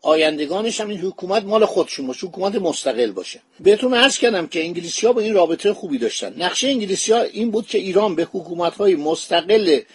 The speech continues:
مجزا از هم تبدیل بشه، به طوری که حکومت افغانستان رو ترتیب داده بودن. خب حالا برنامه داشتن رو خراسان، رو خراسان و فارس. انگلیسی‌ها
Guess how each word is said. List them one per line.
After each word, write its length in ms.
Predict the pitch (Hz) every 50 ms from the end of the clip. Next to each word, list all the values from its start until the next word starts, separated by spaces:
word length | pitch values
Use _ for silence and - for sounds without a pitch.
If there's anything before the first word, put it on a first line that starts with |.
| - - - _ -
مجزا 1000 | - 165 190 190 151 180 185 180 175 147 131 123 135 156 202 226 233 196 143 104 - _ _ _ -
از 320 | 160 180 170 - 135 147 - _ -
هم 560 | - - 196 233 254 262 262 262 254 269 - _ _
تبدیل 460 | - - 196 170 135 156 180 165 139 117
بشه، 440 | 120 117 - - 117 110 110 104 - - - -
به 80 | 185
طوری 240 | - - 233 247 233
که 80 | 214 233
حکومت 540 | 226 185 - - 180 190 208 - 247 190 -
افغانستان 720 | - 190 190 - - 185 180 175 175 - - 220 226 240
رو 80 | 247 226
ترتیب 460 | - 196 165 156 - - 160 143 117
داده 240 | 117 127 110 107 110
بودن. 420 | 107 107 101 104 101 95 - _ - - - _ _ _ _ _
خب 360 | _ - 190 202 202 175 - - _ _
حالا 280 | - 180 202 226 277 285
برنامه 420 | 294 247 226 214 208 214 220 247
داشتن 320 | 240 285 262 - 262 262 262
رو 80 | 277
خراسان، 840 | - - 208 190 165 160 147 131 - - 139 131 120 110 104 - _ _ _ _
رو 140 | - 208 294
خراسان 600 | 269 - - 233 220 214 208 190 - 233 254 240
و 120 | 208 175
فارس. 500 | 160 - - 180 165 143 120 104 - -
انگلیسی‌ها 720 | 170 175 185 175 175 180 - - 208 202 202 190 151 110 -